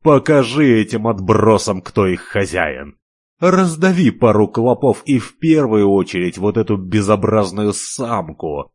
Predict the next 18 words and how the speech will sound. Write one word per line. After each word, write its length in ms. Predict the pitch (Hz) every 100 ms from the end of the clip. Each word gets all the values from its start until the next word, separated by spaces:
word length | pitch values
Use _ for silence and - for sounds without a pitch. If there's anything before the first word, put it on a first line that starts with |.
| _
предков 540 | 175 170 170 - 151 -
которой 560 | 156 151 170 165 123
надо 240 | 110 113 110
было 400 | 120 120 113 -
стерилизовать, 1040 | - - 160 147 139 135 127 147 139 156 123
чтобы 320 | - 127 135
не 140 | 165
портили 580 | 160 180 160 107 104 107
потомством 800 | - 143 - 180 147 - 113 104
настроение 880 | 135 120 110 - 120 107 95 87 87
господ. 640 | 82 98 - - 87 69 - _ _ _ _ _ _ _ _ _ -
Ты 180 | 170
же 220 | 147 147 156
можешь, 640 | 151 151 107 73 71 -
ты 260 | - 107 104
чувствуешь 1040 | - - 131 120 104 - 101 95 92 90
силу». 720 | - - 117 95 73 69 - _ _ _ _ _ _ _ _ _ _ _ _ -
Да, 540 | 80 90 80 67 -